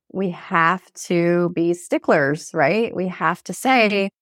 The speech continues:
and you guys, especially being in New York, you have an extra set of regulation and an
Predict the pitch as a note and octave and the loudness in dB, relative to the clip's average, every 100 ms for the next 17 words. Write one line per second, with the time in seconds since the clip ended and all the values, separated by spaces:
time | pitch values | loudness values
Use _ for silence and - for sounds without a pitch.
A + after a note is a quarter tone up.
0 | - G#3 G#3 D#4 F4+ A#3+ - - B3 - | -6 0 2 4 2 0 -4 -2 -2 0
1 | F#3 E3+ F3 F3+ E3+ E3 F3 A3+ E3 G3 | 0 2 2 2 2 2 2 2 2 -2
2 | F#3 F3+ - G#3+ - G3 F3+ F3 D3+ E3 | -2 -2 -4 -4 -4 -6 0 2 4 4
3 | E3 D3+ D#3 D3 E3 - D3+ D3 D#3 | 2 2 2 0 0 0 0 2 0